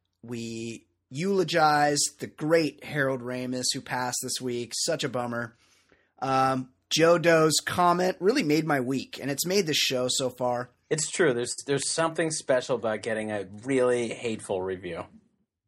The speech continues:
Speaker 1: I mean, and, and it was clever. I give the guy credit. He wants us to suck some balls, and I, I think that's funny. I enjoy that. I, I want more people to tell me to suck on some balls because that's funny to me. <laughs> Uh, we talked RoboCop. We did, we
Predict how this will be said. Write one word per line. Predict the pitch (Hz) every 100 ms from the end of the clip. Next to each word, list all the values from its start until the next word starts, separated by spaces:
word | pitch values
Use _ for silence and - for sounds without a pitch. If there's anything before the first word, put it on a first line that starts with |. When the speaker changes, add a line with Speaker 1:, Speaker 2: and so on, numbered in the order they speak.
| _ _ 240
Speaker 1:
I | 247
mean, | 254 254
and, | 269 302 -
and | 285
it | 285
was | 233 -
clever. | - 143 110 110
I |
give | 190 208
the | 165
guy | 151
credit. | 123 147 117 160
He | 247
wants | 247 240 233
us | 214
to | 190 -
suck | 180 -
some | 151
balls, | 135 131 127 127 - -
and | 131 139 135 135
I, | - 240 196
I | 180
think | 196 220
that's | 214 208
funny. | 214 156 113
I | 135
enjoy | 151 147 143
that. | 120 104
I, | 123 135
I | 143 139
want | 151 156 151
more | 147
people | 135 147 131
to | 117
tell | 107 113
me | 113
to | 104 - -
suck | - 110
on | 110 101
some | 107
balls | 101 95 95 -
because | 107 - 104
that's | 110 107
funny | - 113 95
to | 98
me. | 98
<laughs> | _ - - - _
Uh, | 147 151 - 175 -
we | 190 190
talked | 220 202 190
RoboCop. | 185 175 175 180 170 165
We | 156
did, | 196 196
we | 180 156 151